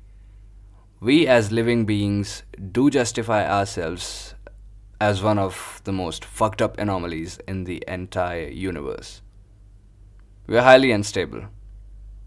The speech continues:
There's nothing stable about being human, especially in the present times. I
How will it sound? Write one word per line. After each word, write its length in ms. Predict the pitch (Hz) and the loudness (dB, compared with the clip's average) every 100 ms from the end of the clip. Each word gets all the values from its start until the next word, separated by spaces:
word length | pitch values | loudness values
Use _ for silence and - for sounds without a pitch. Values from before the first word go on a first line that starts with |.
| - - - - - - - - - _ - | -20 -20 -20 -20 -20 -20 -20 -20 -20 _ -12
There's 200 | 113 - | -10 0
nothing 240 | 175 165 | 4 4
stable 340 | 107 120 110 104 | 2 0 0 0
about 300 | 90 85 87 | 0 -4 -4
being 240 | 90 92 | -8 -6
human, 480 | 90 101 101 - - - - - - - - - - - - - - - 101 | -4 -4 -4 -8 -18 -20 -20 -20 -20 -20 -20 -20 -20 -20 -20 -20 -20 -10 -8
especially 420 | - 117 123 117 | -2 -2 2 2
in 60 | |
the 80 | 104 | 2
present 360 | 101 98 92 82 | 0 -2 -2 -6
times. 520 | 65 50 107 - - - - - - - - - - - - - | -8 -8 -16 -18 -20 -20 -20 -20 -20 -20 -20 -20 -20 -20 -20 -10
I 680 | - 95 92 90 87 87 95 | 0 4 4 2 0 -4 -10